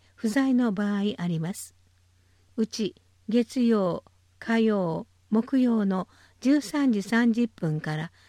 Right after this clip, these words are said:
十六時三十分は、予約優先の窓口相談日。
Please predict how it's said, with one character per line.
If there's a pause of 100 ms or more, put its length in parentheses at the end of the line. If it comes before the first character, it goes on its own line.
(220)
十
六
時
三
十
分
は、 (480)
予
約
優
先
の (280)
窓
口
相
談
日。